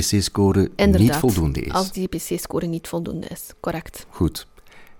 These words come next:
Speaker 1: Stel, ik heb een huis, ik wil dat van de hand doen, dat heeft een zeer slechte E P C-waarde.
Speaker 2: Mhm.
Speaker 1: Krijg ik dat nog verkocht?
Speaker 2: Wij merken dat ze inderdaad nog verkocht worden, absoluut.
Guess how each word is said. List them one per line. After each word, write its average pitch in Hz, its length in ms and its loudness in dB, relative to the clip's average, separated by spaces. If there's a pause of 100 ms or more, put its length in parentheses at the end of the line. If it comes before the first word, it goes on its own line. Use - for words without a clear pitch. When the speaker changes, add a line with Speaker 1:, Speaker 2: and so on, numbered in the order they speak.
(120)
Speaker 1:
Stel, 156 400 4
ik - 100 4
heb - 120 2
een 82 120 4
huis, 95 320 2
ik - 160 -8
wil 90 100 2
dat 78 140 0
van 82 140 2
de 71 60 0
hand 113 240 2
doen, 160 240 6
dat 87 140 2
heeft 90 180 2
een 85 100 2
zeer 123 240 4
slechte - 500 2
E 98 40 2
P - 140 -6
C-waarde. 82 880 2
Speaker 2:
Mhm. 175 100 0 (680)
Speaker 1:
Krijg 73 220 0
ik 73 100 -4
dat 76 140 -2
nog 71 160 -6
verkocht? - 460 -6 (360)
Speaker 2:
Wij 196 260 2
merken 208 680 2
dat 220 280 0
ze - 100 -2
inderdaad 190 400 0
nog 196 120 -2
verkocht - 500 -4
worden, 285 400 4 (120)
absoluut. 208 760 2